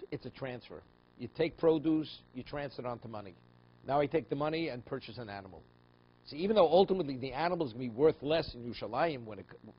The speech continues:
when it arrives because of the wear and tear, the animal is gonna be diminished. Factually, it's,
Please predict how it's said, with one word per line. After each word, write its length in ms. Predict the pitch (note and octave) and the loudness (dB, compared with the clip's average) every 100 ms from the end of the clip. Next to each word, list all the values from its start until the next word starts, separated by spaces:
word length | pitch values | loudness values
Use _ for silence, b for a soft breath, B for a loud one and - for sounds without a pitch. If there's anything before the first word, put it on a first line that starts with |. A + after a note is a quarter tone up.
| G#2 | -14
when 160 | G#2 | -10
it 100 | G#2 | -8
arrives 460 | G2 A2 D3 E3+ G2+ - | -6 -2 2 2 0 -10
because 260 | G2 G2+ | -10 -10
of 120 | G2+ F2 | -10 -12
the 80 | |
wear 280 | F#2 C3+ D#3+ | -8 -2 -2
and 100 | C#3 - | -4 -2
tear, 300 | D3+ C#3+ F2+ - - - - - - | 0 0 -2 -10 -20 -20 -20 -16 -2
the 140 | B2 | 2
animal 280 | C#3 E3+ D3+ | 2 2 0
is 60 | |
gonna 120 | A2+ A#2+ | -4 -8
be 80 | |
diminished. 640 | G#2 A2 G3 B3 E3 - - - - - - - - - - | -8 -2 0 0 -2 -10 -20 -20 -20 -20 -20 -20 -20 -2 4
Factually, 680 | D#3+ F3 - F#3 F3+ F3 - - - | 6 4 0 2 4 2 -4 -20 -12
it's, 160 | D3 | -10